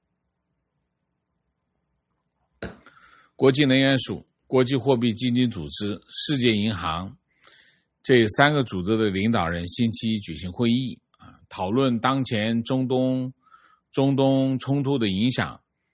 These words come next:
并且协调可能向一些国家提供的支持。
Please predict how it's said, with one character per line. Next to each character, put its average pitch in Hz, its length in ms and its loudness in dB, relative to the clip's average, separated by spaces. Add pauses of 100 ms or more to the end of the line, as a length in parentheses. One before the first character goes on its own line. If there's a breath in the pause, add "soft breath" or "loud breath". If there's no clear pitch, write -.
并 147 160 -4
且 117 120 -2
协 110 260 0
调 101 540 -2
可 101 160 -6
能 107 140 -4
向 120 260 0
一 117 80 -2
些 117 120 -4
国 104 220 -2
家 110 240 0
提 101 160 -10
供 110 220 -6
的 85 560 -6
支 123 220 -6
持。 78 340 -6